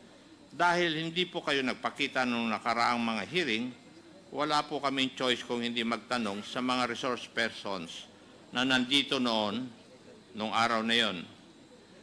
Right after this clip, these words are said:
Pero ayon kay Attorney Powa, ikaw at si Vice Presi-, Vice President Sara lang ang may alam tungkol sa paggamit ng confidential, confidential funds.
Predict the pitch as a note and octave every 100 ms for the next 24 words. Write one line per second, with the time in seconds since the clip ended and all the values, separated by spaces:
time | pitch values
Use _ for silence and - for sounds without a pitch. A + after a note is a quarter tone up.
0 | - - B2 B2+ C3 D#3 G3 F#3+ F#3 D3
1 | A#2 C3+ B2+ A#2+ A2+ F#3 E3 G#2+ A2 B2+
2 | - - - - - - - - - C3
3 | F3+ F#3 E3+ D3 - D3 C3 A#2+ G#2 E3+
4 | F#3+ - E3 C#3 C#3 - - - - A#2
5 | D3+ D3+ - C#3+ B2+ C#3+ B2 A#2+ - C3
6 | A#2+ A2+ G#2 F2 A#2 C#3+ E3 D3+ A#2 G2
7 | A#3+ - - - - - D#3+ E3 F3+ G3+
8 | F#3+ E3 D#3 B2 A2+ C3+ C#3 C3 A2+ A#2
9 | C3+ C3 - A#2+ A#2+ A2+ G#2+ - - -
10 | D#3+ D#3 C3+ B2+ B2 G2 E2+ - B2+ F#2+
11 | - - -